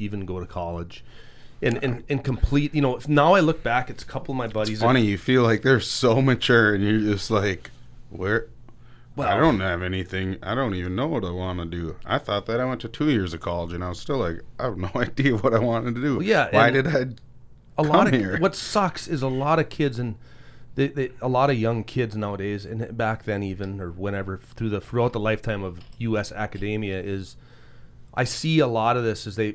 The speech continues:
Speaker 1: they go to college kinda to find out if they wanna go to college, but the problem is their tuition, they're already in it.
Speaker 2: Yeah.
Speaker 1: Their tuition, they gotta pay for their tuition. And
Speaker 2: Another thing,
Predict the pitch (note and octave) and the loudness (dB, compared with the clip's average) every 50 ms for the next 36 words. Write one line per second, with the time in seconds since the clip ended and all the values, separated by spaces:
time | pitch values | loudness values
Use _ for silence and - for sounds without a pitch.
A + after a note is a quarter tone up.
0 | - - B2 A2+ G#2+ C#3+ D3+ C#3+ - - - - A#2 G#2+ A#2 D3+ D#3+ C3+ A2 - | -6 -8 -6 -2 2 4 4 4 2 0 -2 -2 0 4 4 4 4 4 0 -2
1 | - - A#2+ A#2+ A2+ G#2+ G2+ F#2+ - - - A#2+ A#2 A#2 A2+ A2+ A2+ A2+ A2 G2+ | -6 -4 -4 -2 -2 -2 -4 -6 -8 -4 -2 -2 -2 0 0 0 -2 -2 -2 -4
2 | - A2 G2 F2+ F#2 F#2+ G2+ C3+ F#3 G#3 C#3+ G#2 F#2+ F2 - - G2 F#2 F#2 F#2 | -4 -6 -6 -6 -6 -6 -4 -4 -4 -4 -6 -8 -8 -8 -10 -10 -10 -10 -10 -10
3 | F2 G2 F#2+ - G2+ - - F#2+ A2 C3 C#3 A#2+ F#2+ G2 F#2+ - - A2+ G2+ A2 | -10 -12 -12 -12 -12 -10 -8 -6 -6 -4 -4 -6 -6 -8 -8 -8 -8 -6 -4 -6
4 | C3 - - A2+ G2+ G#2 G#2+ A2 A#2+ A2+ G2 G2 A2+ C#3 C#3 - - - - - | -6 -6 -6 -6 -4 -2 0 0 0 0 -2 -2 -2 -4 -4 -4 -6 -10 -8 -2
5 | G#2+ A2 A2+ F#2+ - - - - - - - C3+ C3 - C3+ C3 B2+ C3 B2+ - | 2 2 2 2 0 -6 -14 -20 -12 -4 -2 -2 -2 0 0 0 2 0 0 -2
6 | C#3 A#2+ A2+ A2 A2 G#2 - - A#2 A2 G#2+ - - G#2 G2 F2+ - A2+ G2+ G#2 | -2 -2 -2 -2 -2 -2 0 0 0 0 -2 -4 -4 -6 -6 -6 -4 -4 -2 -2
7 | A#2+ A#2 - A#2+ G#2+ G2+ F#2+ - G#2 A2 A2 F#2 F#2+ F2+ E2 E2 | -2 -4 -4 -6 -6 -6 -6 -4 -2 -2 -2 -2 -2 -6 -10 -12